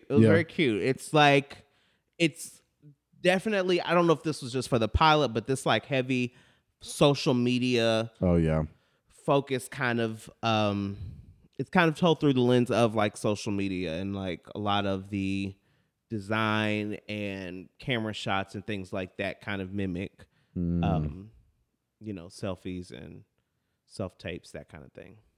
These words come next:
Speaker 2: Oh, okay. Okay.
Speaker 1: So it was cool.
Speaker 2: I'm gonna have to give, is it, did, are they doing, like, a weekly release, or did they dump a few episodes?
Speaker 1: I think they just released the first two
Speaker 2: Okay.
Speaker 1: for the premiere, and then, um,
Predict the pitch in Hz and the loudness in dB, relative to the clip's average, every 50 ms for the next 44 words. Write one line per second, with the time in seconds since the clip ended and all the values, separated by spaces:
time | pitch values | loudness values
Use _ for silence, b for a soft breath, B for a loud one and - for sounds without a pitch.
0 | - - - 330 311 - 107 - - - 62 71 92 95 - - 95 90 - - | -8 -6 -4 -2 -2 -2 -4 -4 -6 -6 -6 -6 -8 -6 -4 -4 -4 -6 -6 -8
1 | 60 69 78 - 226 233 254 254 247 - - - 262 202 131 120 - _ _ _ | -10 -8 -8 -8 -8 -10 -12 -12 -18 -16 -12 -8 -8 -8 -8 -10 -14 _ _ _
2 | _ _ _ _ _ _ - 107 113 120 101 117 107 117 120 117 120 113 117 110 | _ _ _ _ _ _ 6 6 8 8 6 6 6 6 6 6 6 6 6 8
3 | 104 123 131 120 - - 120 123 127 123 135 135 127 135 135 131 127 127 123 120 | 8 8 8 6 4 2 4 6 8 8 6 8 8 8 8 8 6 6 4 2
4 | 117 123 113 110 110 110 127 120 - 127 120 117 123 120 127 139 139 131 - 123 | 4 4 4 6 6 6 4 4 6 4 6 6 6 8 8 8 6 6 6 6
5 | 107 104 104 92 104 104 104 101 98 92 104 104 101 98 92 87 - - 107 95 | 6 6 6 6 6 6 4 4 4 4 4 2 2 2 -2 -4 0 4 4 4
6 | 92 87 - 95 - - 85 80 76 73 78 78 71 - - - 139 127 147 147 | 4 4 0 -4 -2 -2 -2 0 0 -2 -4 -6 -6 -10 -10 -8 -4 0 0 0
7 | 147 143 160 147 131 127 131 120 - 139 131 131 127 - - - - - 131 120 | 2 2 2 2 2 0 -2 -2 -2 0 2 2 2 0 -2 -8 -4 0 2 2
8 | 117 110 - - - - - - 131 113 117 131 156 160 143 - - 98 78 80 | 2 2 -2 -6 -10 -8 -2 0 2 2 2 2 0 -2 -2 0 0 0 2 2
9 | 151 - 120 113 107 - - 113 107 110 113 113 120 131 135 - - - 104 104 | 0 0 0 0 -2 -4 -6 -6 -2 -2 0 0 0 0 -2 -4 -6 -6 -6 -6
10 | 104 101 104 110 110 107 107 104 104 101 104 101 - _ _ _ _ _ _ _ | -6 -4 -2 -2 -2 0 -2 -2 -4 -4 -6 -8 -12 _ _ _ _ _ _ _
11 | _ _ _ - 110 101 98 95 95 85 82 73 - - - 78 110 117 | _ _ _ -12 -10 -8 -8 -8 -8 -10 -12 -14 -16 -20 -20 -20 -20 -20